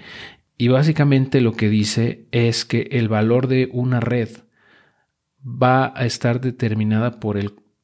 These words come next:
cuadrado del número de usuarios o el número de nodos o el número de conexiones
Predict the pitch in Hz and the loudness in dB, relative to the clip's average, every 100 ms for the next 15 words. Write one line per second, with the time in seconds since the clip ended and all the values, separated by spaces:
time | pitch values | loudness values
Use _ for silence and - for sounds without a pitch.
0 | _ _ - 123 120 110 127 147 151 131 | _ _ -10 0 2 4 4 4 4 2
1 | 123 110 110 120 120 113 101 95 117 110 | 2 0 0 0 0 -2 -2 -4 0 2
2 | 113 110 101 104 107 101 98 101 113 107 | 2 0 2 2 2 2 0 0 0 0
3 | 110 107 98 104 107 104 98 101 - - | -2 -6 -6 -4 -4 -6 -8 -10 -14 -20
4 | - _ 110 104 101 - 127 139 120 110 | -20 _ -2 0 0 0 2 4 2 0
5 | - | -4